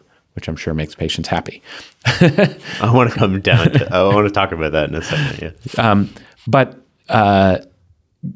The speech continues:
Speaker 1: you know, there are ways to safely delegate and let people struggle. And so my coach is working with me on, like, so if you want to be better at teaching people g-, and get some better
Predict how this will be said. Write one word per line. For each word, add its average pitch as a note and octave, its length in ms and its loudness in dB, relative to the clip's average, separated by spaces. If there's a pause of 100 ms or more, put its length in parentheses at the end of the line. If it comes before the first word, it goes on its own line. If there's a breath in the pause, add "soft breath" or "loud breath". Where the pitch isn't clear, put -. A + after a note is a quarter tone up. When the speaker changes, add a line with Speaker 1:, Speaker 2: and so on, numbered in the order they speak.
(680)
Speaker 1:
you B2 120 4
know, G2+ 320 4 (380)
there D3+ 360 2
are C3+ 200 6
ways C3 360 4
to C3 80 -4
safely G#2 460 2
delegate F2 680 0 (640 soft breath)
and G2 500 0
let G#2 300 2
people G2+ 240 0
struggle. E2+ 560 -2 (160)
And F#2+ 180 2
so F#2 320 2 (100)
my G2 200 2
coach G2 280 0
is F2+ 120 -4
working F2+ 480 0
with F#2 200 -4
me F2+ 140 2
on, E2+ 220 0
like, E2 240 -4 (360 loud breath)
so A2 160 2
if G2 140 0
you C3 100 6
want A#2+ 360 2
to B2 100 0
be G2 160 2
better F#2 300 4
at D#2+ 120 0 (440)
teaching F#2 400 0
people A2+ 440 0 (360 loud breath)
g-, - 100 -4
and E2+ 200 -2
get E2 200 0
some D#2+ 160 0
better D2+ 360 2